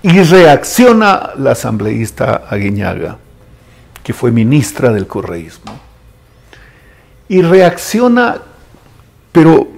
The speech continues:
realmente al extremo que sus mismos conmilitantes deben sentir como una, una torpe reacción.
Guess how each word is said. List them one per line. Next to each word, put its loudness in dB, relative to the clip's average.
realmente -2
al 2
extremo 0
que 2
sus 0
mismos 0
conmilitantes 0
deben -2
sentir -4
como -2
una, -2
una -2
torpe 2
reacción. -4